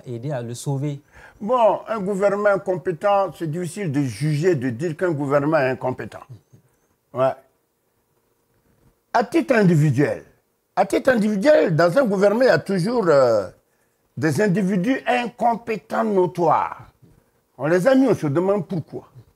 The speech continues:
Speaker 2: Voilà. Mais quand tu prends le collectif, vous discutez des questions d'avenir du pays en conseil de ministres.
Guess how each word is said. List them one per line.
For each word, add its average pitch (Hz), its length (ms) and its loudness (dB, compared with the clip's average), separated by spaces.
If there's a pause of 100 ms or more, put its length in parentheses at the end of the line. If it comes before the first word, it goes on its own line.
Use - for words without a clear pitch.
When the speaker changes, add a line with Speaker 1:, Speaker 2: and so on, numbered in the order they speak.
(460)
Speaker 2:
Voilà. 117 400 -2 (800)
Mais 247 220 2 (880)
quand 320 160 -2
tu 277 160 -4
prends 285 340 0 (680)
le 220 220 4
collectif, - 680 0 (920)
vous 214 140 -2
discutez 311 680 -2
des 202 260 2
questions 277 500 -6
d'avenir 214 560 -2
du 156 200 -2
pays 277 420 -4 (160)
en 208 100 -4
conseil 220 440 2
de 156 100 0
ministres. 143 400 -2